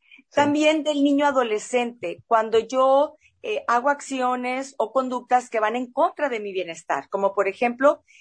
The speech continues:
Speaker 2: el tomar en exceso, el fumar, el comer en exceso, comida chatarra, todas, eh, estas conductas que van en contra de mi bienestar, que lo hago de una manera irresponsable,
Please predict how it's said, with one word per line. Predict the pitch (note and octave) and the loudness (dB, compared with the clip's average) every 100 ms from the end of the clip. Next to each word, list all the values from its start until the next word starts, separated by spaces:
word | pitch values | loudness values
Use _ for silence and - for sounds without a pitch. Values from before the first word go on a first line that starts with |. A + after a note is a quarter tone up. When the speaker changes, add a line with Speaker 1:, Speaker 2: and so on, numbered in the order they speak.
| _ - | _ 0
Speaker 2:
el | B3+ C#4 E4 - - | 2 2 -2 -10 -2
tomar | A3 G3+ G3 | 0 2 2
en | G3+ F#3+ | 0 -6
exceso, | F3+ C#4 C#4 C#4 C4 B3+ B3+ B3+ _ _ _ - | -8 -4 -4 -4 -4 -4 -6 -10 _ _ _ -6
el | G#3 | -6
fumar, | - F3 F#3 A3 A3+ A#3 - | -4 -4 0 2 4 2 2
el | - G3+ | -2 -4
comer | - G3+ G3+ G3+ | -2 -2 0 -2
en | G3 | -4
exceso, | F3+ - - B3 A#3+ A#3 | -6 -10 -6 -6 -4 -4
comida | G#3+ F#3 F#3 F#3 | -2 -2 -2 -2
chatarra, | - F#3 - B3 B3 A#3+ B3 B3 - - _ | -2 -6 0 4 4 4 -2 -4 -20 -20 _
todas, | - D#4 E4+ F4 E4+ | 0 2 4 2 0
eh, | C4 C4+ C4 | -6 -6 -8
estas | B3+ D#4 | -8 -6
conductas | C#4+ B3+ B3 - C#4 C4+ | -4 -6 -6 0 0 0
que | A3+ | -2
van | A#3 | -2
en | C4+ C4+ | -6 -4
contra | C4 D4 D4 D#4 | -2 -2 -2 -4
de | C#4+ | -4
mi | A3+ | -6
bienestar, | G3+ F3 E3+ - F#3 A3+ B3 - _ | -6 -8 -8 -2 2 0 -2 -20 _
que | A#3 | -2
lo | A3+ | 4
hago | A3+ C4 | 4 4
de | C4 | -2
una | B3+ C4 | -6 -4
manera | B3+ G#3+ G#3 A3+ A#3 | -4 -6 -2 0 0
irresponsable, | A#3 B3 B3 - F#3+ - F#3+ F3 F3+ G#3+ A#3 | -2 -6 -6 -8 -12 -4 0 0 0 -4 -6